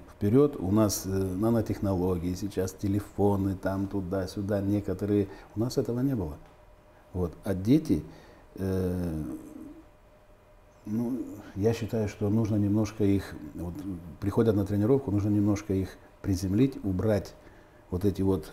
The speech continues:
все телефончики, убрать вот это все, <clears throat> чтобы он спустился на землю и жил реальной жизнью, чтобы он видел то, что, э,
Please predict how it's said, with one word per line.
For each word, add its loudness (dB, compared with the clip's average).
все 0
телефончики, 0
убрать -2
вот -4
это -4
все, 4
<clears throat> -20
чтобы -2
он 6
спустился 2
на 4
землю 4
и 6
жил 6
реальной 6
жизнью, 0
чтобы -2
он 6
видел 6
то, 6
что, 4
э, 2